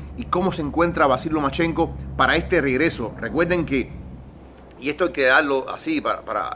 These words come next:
en honor al, al, al ucraniano, Vasil Lomachenko pudo haberle pedido a Top Rank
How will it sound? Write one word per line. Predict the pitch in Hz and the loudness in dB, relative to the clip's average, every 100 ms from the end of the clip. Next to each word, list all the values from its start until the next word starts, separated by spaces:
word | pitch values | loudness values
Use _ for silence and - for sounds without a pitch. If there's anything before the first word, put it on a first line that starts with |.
| - | -10
en | 113 | -12
honor | 117 151 147 | -4 2 2
al, | 117 | 2
al, | 95 - | -2 -6
al | 107 120 | -6 -4
ucraniano, | 120 156 160 101 - - - - - - - - | -2 0 0 0 -10 -20 -20 -20 -20 -20 -16 -8
Vasil | - 202 | -4 0
Lomachenko | 202 160 196 175 | 2 2 2 2
pudo | 170 | 4
haberle | 170 165 170 | 6 6 4
pedido | 139 151 170 160 | 2 4 4 4
a | 123 | 0
Top | 147 135 | 0 4
Rank | 160 170 | 4 4